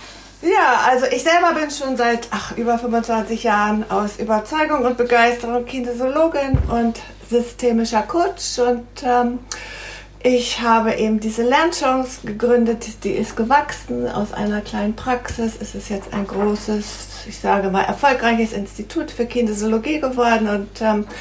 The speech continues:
in diesem Institut habe ich eine große Balancepraxis, in der wir mit, äh, Kindern, Jugendlichen und Erwachsenen in der Einzel-,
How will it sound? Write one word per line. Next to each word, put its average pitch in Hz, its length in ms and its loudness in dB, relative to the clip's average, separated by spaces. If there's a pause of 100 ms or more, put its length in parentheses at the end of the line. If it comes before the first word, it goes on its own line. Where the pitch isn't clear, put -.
(480)
in 302 200 6
diesem 254 280 -2
Institut 233 800 -2
habe 220 240 0
ich - 180 -6
eine 202 480 0
große 220 320 2
Balancepraxis, 240 1080 2
in 214 140 0
der 208 200 0
wir 208 120 0
mit, 208 380 -2
äh, 202 420 2
Kindern, 233 460 2
Jugendlichen 220 720 0
und 208 180 -6
Erwachsenen 233 920 -2
in 208 140 -2
der 190 160 -4
Einzel-, 202 600 -2